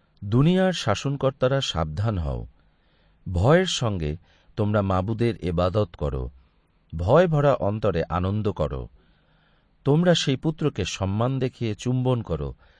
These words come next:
যাতে তিনি তোমাদের উপর গজব নাজেল না করেন, আর চলার পথেই তোমরা ধ্বংস হয়ে না যাও,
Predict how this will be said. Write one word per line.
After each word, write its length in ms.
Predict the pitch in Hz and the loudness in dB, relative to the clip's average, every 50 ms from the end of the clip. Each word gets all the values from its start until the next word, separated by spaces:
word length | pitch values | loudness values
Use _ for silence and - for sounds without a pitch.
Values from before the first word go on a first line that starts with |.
| _ _ _ _ _ - | _ _ _ _ _ -2
যাতে 280 | 82 92 87 - 98 | 0 0 0 0 -2
তিনি 300 | 85 - 117 120 135 123 | -4 -2 0 0 0 0
তোমাদের 400 | - 95 90 92 95 95 117 113 | 0 -2 -2 -2 -2 -2 0 -2
উপর 320 | 120 107 - 90 78 - - - _ _ _ _ _ _ - - | -2 -2 -2 -2 -4 -4 -6 -12 _ _ _ _ _ _ -12 -2
গজব 400 | 76 104 104 110 113 123 151 151 135 | 4 6 6 6 6 4 2 2 2
নাজেল 440 | 127 110 101 98 92 104 101 95 | 0 0 0 0 0 0 -2 0
না 240 | 90 85 80 82 90 | 0 0 0 0 0
করেন, 380 | 85 - 85 73 71 67 60 55 - - _ _ _ _ _ _ _ - | 0 0 -2 0 -2 -4 -6 -10 -12 -18 _ _ _ _ _ _ _ -4
আর 140 | 82 87 85 - | -4 -4 -4 -2
চলার 340 | - 92 95 110 127 139 139 | 0 0 4 4 4 4 4
পথেই 440 | - 151 135 - - 85 78 65 - - - - - _ _ _ - | 2 0 0 0 -2 -2 -2 -4 -6 -10 -20 -20 -20 _ _ _ -4
তোমরা 260 | 98 92 92 92 92 | -2 0 2 2 0
ধ্বংস 380 | 80 85 87 101 107 - - 101 | 0 0 -2 -2 -2 -2 -4 -4
হয়ে 240 | 85 80 85 82 | -2 -2 -2 -2
না 220 | 76 71 73 76 82 | -2 -2 -2 -2 -2
যাও, 280 | - 82 69 64 58 | -2 -2 -4 -4 -6